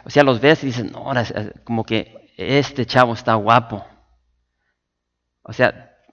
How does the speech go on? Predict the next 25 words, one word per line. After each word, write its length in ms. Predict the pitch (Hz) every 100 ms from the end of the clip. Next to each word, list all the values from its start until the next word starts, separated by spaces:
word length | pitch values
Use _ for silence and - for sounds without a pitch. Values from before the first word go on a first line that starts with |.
| _
una 260 | 135 147 160
perfección. 680 | 131 - 113 - 135 127 110 - - - _ _ _ _ _ _ _ _ _ _
O 100 | -
sea, 440 | 110 117 110 - -
no 160 | 120 135
se 120 | 147
tienen 260 | 143 143
que 100 | 139
afeitar, 880 | 139 135 117 120 123 131 131 127 123
tienen 240 | 131 139 131
la 100 | 113
nariz 240 | 110 117
perfectita, 1160 | 131 113 107 - 127 123 - 120 117 117 113 - - - - -
o 100 | 101
sea, 360 | 117 110 110 -
ojos 300 | 123 135 117
de 100 | 113
color. 840 | 110 110 117 120 117 117 113 113 _ _ _ _ _ _ _ _ _ _ _ _ _ _ _ _
Entonces, 360 | 120 120 139 135 -
había 400 | 123 127 151 156
estos 640 | 165 - 135 123 - - _ _ _ _ _ _ _ _ _ _ _ 110
afeminados, 880 | 110 120 117 120 135 127 135 - - -
que 280 | 113 117
significa 840 | - 113 107 123 127 123 117 - -
suave, 500 | - 135 127 135